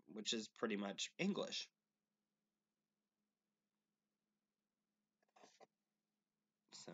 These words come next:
number one. And don't forget, you can pause this video at any time.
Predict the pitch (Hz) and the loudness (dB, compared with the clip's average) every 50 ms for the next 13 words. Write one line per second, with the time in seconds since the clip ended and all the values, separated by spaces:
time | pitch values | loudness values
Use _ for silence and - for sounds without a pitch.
0 | 73 73 92 98 104 107 113 123 147 165 160 156 147 120 71 - _ _ _ _ | -8 -4 -2 0 2 2 4 6 8 8 10 10 8 8 6 2 _ _ _ _
1 | _ _ _ _ _ _ _ _ _ _ _ _ _ _ _ _ _ _ - - | _ _ _ _ _ _ _ _ _ _ _ _ _ _ _ _ _ _ -2 0
2 | 113 110 127 127 120 - 165 165 165 156 104 - 120 113 - 117 101 - - 123 | 6 8 8 8 10 8 6 10 10 10 10 10 6 6 6 4 4 6 8 10
3 | 117 127 135 147 - - 160 160 160 - - 190 202 196 185 123 107 98 92 90 | 12 12 12 12 10 8 6 6 6 8 10 10 12 12 12 10 10 10 10 6
4 | 85 - - - 113 117 120 139 143 139 180 175 160 127 101 82 73 | 2 0 -2 0 2 4 4 4 6 12 12 12 12 12 12 8 0